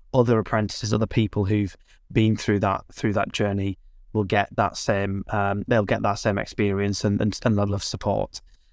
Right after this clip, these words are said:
Um, and then I guess the, the broader picture with apprenticeships is, and I often like to see it as a bit of a kind of a three-way relationship with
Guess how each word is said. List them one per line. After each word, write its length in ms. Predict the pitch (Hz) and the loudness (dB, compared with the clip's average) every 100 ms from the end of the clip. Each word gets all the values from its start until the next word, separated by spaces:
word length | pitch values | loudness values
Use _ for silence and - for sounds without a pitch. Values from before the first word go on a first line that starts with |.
| _ | _
Um, 300 | - 104 101 113 | -2 0 0 2
and 140 | 113 | 2
then 180 | 110 110 | 2 0
I 100 | 117 | -2
guess 200 | 104 104 | -2 -2
the, 100 | - | 0
the 120 | 101 104 | -2 0
broader 380 | 104 110 110 | 2 4 4
picture 360 | 104 131 - - | 2 -4 -4 -4
with 80 | 104 | -4
apprenticeships 680 | - 110 98 - - - | -2 -2 -2 -4 -8 -4
is, 280 | 104 98 95 - - - - | -2 -2 -4 -12 -20 -20 -2
and 100 | 107 | 2
I 60 | |
often 220 | 107 - | 2 2
like 180 | 113 110 | 2 2
to 60 | - | 0
see 180 | - 107 | 0 0
it 80 | |
as 100 | 101 | 0
a 60 | 107 | 0
bit 120 | 110 | 0
of 140 | 110 101 | 0 0
a 80 | |
kind 120 | 104 110 | 0 0
of 100 | 101 | -2
a 40 | |
three-way 680 | - 113 104 101 101 101 92 - _ _ - | -2 0 2 2 0 -2 -6 -12 _ _ -2
relationship 800 | 107 104 - 107 101 104 101 104 | 0 0 -2 -6 0 0 -2 -2
with 440 | 107 101 98 - | 0 2 0 -4